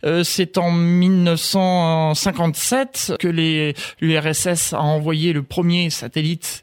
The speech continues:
dans l'espace, hein, euh, Spoutnik, avec son fameux bip bip,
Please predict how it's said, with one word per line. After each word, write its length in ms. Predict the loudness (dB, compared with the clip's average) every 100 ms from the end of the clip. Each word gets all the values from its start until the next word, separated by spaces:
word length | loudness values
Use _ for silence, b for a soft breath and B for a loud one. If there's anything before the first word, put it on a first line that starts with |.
| -4
dans 140 | 0
l'espace, 580 | 0 -2 0 0 0 -2
hein, 280 | 0 0 0
euh, 420 | 0 0 -2 -4
Spoutnik, 640 | -6 -4 -2 2 2 2
avec 200 | -2 -2
son 140 | -4 -4
fameux 320 | 0 2 2
bip 240 | 2 0
bip, 340 | 0 -2 0